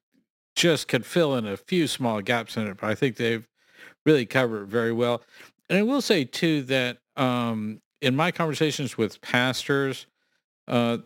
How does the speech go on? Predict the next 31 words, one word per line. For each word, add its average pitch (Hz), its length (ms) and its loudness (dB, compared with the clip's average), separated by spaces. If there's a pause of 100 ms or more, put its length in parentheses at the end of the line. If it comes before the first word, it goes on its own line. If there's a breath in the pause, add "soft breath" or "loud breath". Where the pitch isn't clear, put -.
(120)
sort 170 300 0
of 135 140 -2
the 131 500 0 (640)
impact 143 600 2
of 123 640 -2 (120)
covid, 127 880 0 (100)
uh, 113 400 -2
and 117 380 -2
sort 123 240 0
of 110 220 0
the 113 420 0 (680)
downstream 143 540 2
effects 123 400 -2
of 120 100 -4
that 113 340 0
have 123 460 -4
led 131 400 0
to 127 220 -4
kind 135 240 -2
of 107 100 -2
more 127 680 0 (840)
fearful 143 680 0
thinking 156 460 -2
in 143 120 0
certain 135 680 0
sorts 147 400 -2
of 113 160 0
ways. 123 560 0
It 123 60 -8
kind 143 200 -2
of 117 240 -6